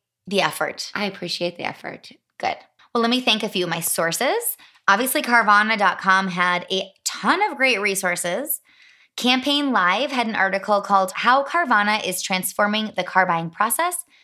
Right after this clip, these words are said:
Speaker 1: by Natasha Bach. Adweek had an article titled One Very Happy Mom Can't Stop Raving in Carvana's Super Bowl Debut by Lisa Lacy. Entrepreneur had a really good story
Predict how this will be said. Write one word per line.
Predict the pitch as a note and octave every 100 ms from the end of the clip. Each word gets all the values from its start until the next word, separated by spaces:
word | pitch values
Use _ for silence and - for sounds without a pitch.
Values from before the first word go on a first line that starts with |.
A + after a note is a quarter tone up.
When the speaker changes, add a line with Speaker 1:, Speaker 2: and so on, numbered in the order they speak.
| _
Speaker 1:
by | G3 F#3+
Natasha | F#3 F3 E3+ F#3+ F3 - _ _
Bach. | F3+ A3+ - - _ _ - - _ _ G#3
Adweek | G#3+ A3+ C#4 C#4+ -
had | F3 G#3+
an | G#3+
article | G3 G3 G3+ G#3 G3+ F#3+
titled | F#3+ F#3+ F3+ F3 -
One | F#3+ G3 C#4+ F#4
Very | A3+ F#3 F3
Happy | E3 G#3+ C#4
Mom | B3 A3 G#3+ A3
Can't | - A3+ D#4+ -
Stop | E4+ E4
Raving | B3+ B3+ B3+ B3 -
in | F3+
Carvana's | F3+ F3+ F#3 F3+ E3+
Super | A3 B3
Bowl | A#3+ A#3+
Debut | A#3+ G#3 F#3 A#3+ B3+ _ _ _
by | G3 F#3 F3+
Lisa | F#3 F3+ F#3+
Lacy. | F3+ G#3 - C#4+ D4+ F4 _ _ _ _ _ -
Entrepreneur | G#3 B3 E4+ E4 B3+ A#3 B3 G3+
had | F#3+ F#3+
a | F3+
really | F3 F3+ G3 A3 A#3
good | G#3 F3+
story | - D#3+ D#3+ E3+ A#3+